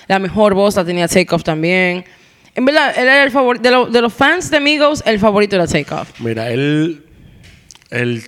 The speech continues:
Speaker 2: el artículo continúa diciendo como que el trauma de la situación es demasiado profundo, pero vuelve a Atlanta. Tan integral como cualquier ciudad de la historia del hip hop,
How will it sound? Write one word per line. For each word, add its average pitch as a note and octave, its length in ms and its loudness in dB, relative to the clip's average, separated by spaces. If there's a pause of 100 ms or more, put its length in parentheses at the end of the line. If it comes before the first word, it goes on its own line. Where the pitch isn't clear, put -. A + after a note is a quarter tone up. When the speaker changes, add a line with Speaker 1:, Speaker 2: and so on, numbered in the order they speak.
Speaker 2:
el A#2 380 -6
artículo A#2 460 -6
continúa B2 640 -8 (500)
diciendo G#2 280 -8
como G#2 180 -4
que G#2 80 -8
el G2+ 60 -10
trauma A2+ 260 -4
de C3+ 60 0
la C3 100 -2
situación A#2+ 520 -8 (100)
es - 300 -14
demasiado A2 400 -8
profundo, A2+ 400 -8
pero G#2+ 160 -8
vuelve G#2 260 -6
a G#2 40 -10
Atlanta. C3 460 -10 (1120)
Tan C3+ 140 -2
integral C3+ 400 -4
como D3+ 240 -2
cualquier C#3+ 240 -6
ciudad C#3+ 200 -4
de C3+ 40 -6
la C3+ 40 -4
historia C3 280 -6
del C3 160 -6
hip D3 180 -8
hop, C3 160 -6